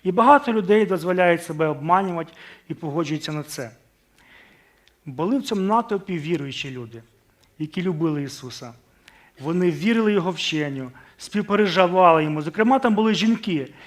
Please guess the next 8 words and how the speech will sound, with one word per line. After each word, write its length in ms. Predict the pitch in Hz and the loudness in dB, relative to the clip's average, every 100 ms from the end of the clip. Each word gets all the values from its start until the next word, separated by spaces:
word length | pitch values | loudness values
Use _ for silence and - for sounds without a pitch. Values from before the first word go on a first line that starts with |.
| - | -8
які 220 | 160 170 190 | -8 -4 -4
просто 440 | 190 185 - 180 | -2 -4 -4 -6
йшли 540 | 160 - 196 226 262 262 _ _ - | -4 -6 -4 -4 -4 -8 _ _ -12
і 80 | 165 | -10
плакали, 600 | - 160 135 - 117 120 _ - _ | -4 -2 -2 -4 -16 -18 _ -20 _
тому 200 | - 185 | -4 -2
що 240 | 180 - 156 | -2 -4 -4
вони 480 | 156 160 185 214 | -2 -2 -2 -4